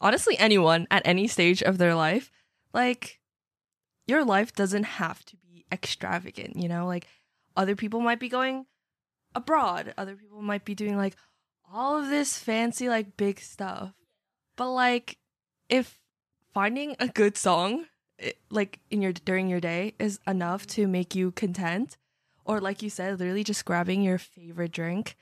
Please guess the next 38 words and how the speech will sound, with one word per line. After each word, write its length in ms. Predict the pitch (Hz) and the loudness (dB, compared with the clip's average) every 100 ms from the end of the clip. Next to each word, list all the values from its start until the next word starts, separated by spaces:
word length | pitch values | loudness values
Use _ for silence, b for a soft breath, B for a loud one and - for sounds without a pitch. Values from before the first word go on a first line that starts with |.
| _ _ _ - | _ _ _ -4
is 120 | 202 | 0
enough, 480 | 180 175 208 294 - | 0 0 -2 -4 -8
then 480 | 226 220 220 220 226 _ _ _ _ _ _ _ _ _ - | -4 -2 0 -2 -4 _ _ _ _ _ _ _ _ _ -10
there's 260 | 233 254 - | -6 -6 -4
no 120 | 302 | -2
need, 420 | 240 226 247 226 _ _ _ | 0 0 -2 -6 _ _ _
or, 260 | 220 220 | -2 0
like, 580 | 208 190 185 180 - - _ _ _ _ _ _ | 0 0 -2 -6 -14 -20 _ _ _ _ _ _
there's 180 | 240 269 | 0 4
no 80 | 330 | 6
need 260 | 220 208 | 6 2
for 100 | - | -2
you 180 | 190 175 | -4 -4
to 180 | 170 180 170 | -8 -18 _
want 340 | 156 156 143 143 _ _ _ | _ _ _ _ _ _ _
something 380 | - 180 175 165 160 | -10 -8 -8 -14 -12
more. 100 | - | 0
Unless 300 | - 196 311 | 4 4 4
you 80 | 240 | 4
want, 320 | 190 175 - | 4 4 4
unless 400 | 233 247 262 - | 4 6 4 2
you 160 | 233 262 | 2 2
want 420 | 196 175 180 190 | 2 2 0 0
something 360 | 220 220 247 254 | -4 -4 -4 -4
more, 260 | 269 277 285 | -2 -4 -2
I'm 240 | 214 214 208 | 0 0 -2
just 200 | 208 - | -4 -2
saying 260 | 196 190 | 0 0
that, 200 | 180 170 | -2 -2
like, 360 | 180 170 175 - _ _ _ _ _ _ _ - | -2 -4 -6 -12 _ _ _ _ _ _ _ -4
you 120 | 269 | 2
know, 260 | 269 269 262 | 4 4 2
like, 260 | 226 - | -2 -2
you 60 | 262 | -2
don't 140 | 311 | 2
need 200 | 208 180 | 2 0
to. 80 | - | -2
You 200 | 165 - | -6 -8